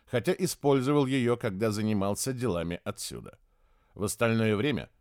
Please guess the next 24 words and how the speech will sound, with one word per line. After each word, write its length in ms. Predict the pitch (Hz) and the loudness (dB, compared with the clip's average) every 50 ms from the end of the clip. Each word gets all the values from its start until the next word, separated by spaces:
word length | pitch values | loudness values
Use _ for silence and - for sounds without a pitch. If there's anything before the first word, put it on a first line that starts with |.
| _ _ _ | _ _ _
кабинет 500 | - 135 143 143 143 147 143 131 - - | -4 0 2 4 4 4 4 2 0 -2
пустовал. 520 | - - 120 - - - 101 71 53 - - _ _ _ _ _ _ | -8 -8 -8 -6 -4 -4 -4 -4 -4 -10 -14 _ _ _ _ _ _
Верхний 560 | - 90 110 123 127 113 - - 117 113 113 | 0 4 4 4 4 4 0 0 2 2 2
этаж 360 | 113 - 131 127 117 - - - | 2 4 4 4 4 2 -2 0
офисного 520 | 131 120 107 - 110 - - 113 104 104 | 0 0 0 0 -4 -4 -2 0 0 2
небоскрёба 680 | 104 101 98 92 101 95 - - 110 101 104 98 92 98 | 2 2 2 2 0 0 0 -2 0 2 2 4 4 4
равнинного 560 | 101 98 92 101 101 95 92 92 95 95 95 | 4 4 2 2 0 0 0 0 0 -2 -2
клана 500 | - - 98 95 95 92 92 90 87 - - | -2 -2 0 2 2 2 2 0 -2 -4 -6
на 140 | - 104 98 | -4 -4 -4
Корабельной 600 | - - 98 98 95 90 101 98 95 98 98 101 - | -4 -2 0 0 0 2 0 0 0 0 -2 -2 -2
улице 580 | - 131 113 82 78 71 - - - 80 73 - - | -2 -2 -2 -2 -4 -6 -8 -8 -6 -8 -10 -10 -12
в 60 | - | -16
финансовом 720 | - - - 123 135 147 165 165 151 - - 139 139 135 113 | -16 -6 -2 0 2 4 2 2 2 0 0 0 0 0 2
квартале 480 | - 123 123 110 - - 104 95 95 | 2 2 0 2 2 2 2 2 2
Жанлуна 580 | 90 92 107 107 107 123 160 190 185 175 160 - - _ - - - - | 0 0 0 2 2 2 4 4 4 2 2 0 -4 _ -20 -20 -20 -10
мог 320 | - 85 107 160 180 - _ | -4 2 2 2 2 2 _
похвастаться 720 | - 202 - - 151 160 - - 165 151 - - 160 139 | 0 0 2 2 0 0 0 -2 -6 -6 -4 -4 -4 -2
потрясающим 920 | - 143 120 - 113 113 101 - - 82 78 78 80 78 - - 117 123 131 | -2 -2 -2 0 0 0 -2 -2 -6 -6 -6 -6 -6 -8 -8 -4 0 0 2
видом, 380 | 139 185 180 107 78 67 - - _ _ _ _ _ | 2 2 0 0 -4 -6 -8 -14 _ _ _ _ _
но 180 | - 107 147 | 0 2 4
был 200 | 165 175 214 220 | 6 8 6 6
всецело 560 | 180 - - - 180 - - 123 135 135 139 139 | 6 2 0 0 0 0 2 2 4 4 4 4
владениями 760 | 131 143 143 131 104 95 92 92 95 92 95 92 92 92 | 4 4 2 2 2 0 0 0 0 0 0 0 0 -2
Шелеста. 640 | 87 - - 95 85 73 64 - - - - - - | -4 -4 -6 -6 -6 -6 -6 -10 -12 -14 -14 -18 -20